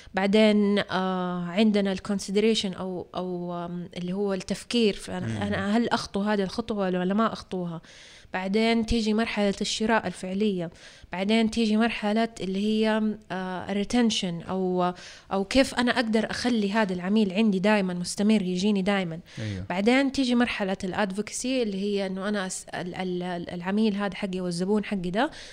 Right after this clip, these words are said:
Speaker 1: صار هو نقطة تسويق ليا.
Speaker 2: مم. هذه أظن هذه، like، the ultimate goal. يعني، آه، آه،
Speaker 1: بالضبط.
Speaker 2: يعني إن، يعني هدف كل أحد إن هو يصير الزبون حقه هو اللي يسوق له.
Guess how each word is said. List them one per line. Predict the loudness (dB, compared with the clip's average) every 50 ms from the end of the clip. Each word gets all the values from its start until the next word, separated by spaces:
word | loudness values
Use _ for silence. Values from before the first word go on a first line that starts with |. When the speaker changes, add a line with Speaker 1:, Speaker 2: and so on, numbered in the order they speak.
| -20 -12 -8
Speaker 1:
صار | 0 4 6 6 6 6 4
هو | 2 2 4 6 6 6 6 4 2 2 2 0 -2 -4 -8 -16 _ -6 -2
نقطة | 0 2 2 0 0 -4 0 2 2 2 2 0 -6
تسويق | -6 -6 -4 -2 -2 0 0 0 0
ليا. | 0 0 -2 -2 -2 -4 -6 -8 -10 -14 _ -10
Speaker 2:
مم. | -8 -6 -6 -6 -8 -10 -14 -20 -20 _ _ _ -14 -6
هذه | -2 -2 0 2 2
أظن | 4 4 4 2 4
هذه، | 2 2 2 2 2 0 0 -2 -4
like، | -4 -4 -4 -6 -6 -10 -18 -20 -20 _ _ -20 -20 -20 -20 -20 -20 -20 _ _ -6 0
the | 4
ultimate | 4 4 4 2 0 -2 -2 -4 -2 -2
goal. | 0 0 0 -2 -6 -12 -18 _ _ _
يعني، | -8 -6 -6 -4 -4 -4 -4 -4 -4 -4 -4 -4 -4
آه، | -4 -4 -4 -4 -4 -4 -4 -4 -6 -6
آه، | -8 -10 -12 -6 -2
Speaker 1:
بالضبط. | -2 0 2 2 0 0 -2 -4 -8 -10 -8
Speaker 2:
يعني | -6 -6 -6 -6 -8 -10 -10
إن، | -10 -10 -12 -12 -12
يعني | -10 -10 -8 -8 -6
هدف | -4 -4 -2 -2 -2 -4 -4
كل | -4 -4 -2 -2 -2 -2 -2
أحد | -4 -4 -4 -2 -4 -4 -2
إن | -2 -2
هو | -2 -2 -2 -2 -2
يصير | -4 -4 -4 -4 -4 -4 -4 -6 -10 -16 -20 -20 -20 -20 -20 -20 -20 -14 -6 -4
الزبون | -2 -2 -2 -2 -2 -2 0 0 0 0
حقه | -2 -2 -2 -2 0 2 2
هو | 4 4
اللي | 4 2
يسوق | 2 0 0 0
له. | 0 0 -2 -4 -6 -8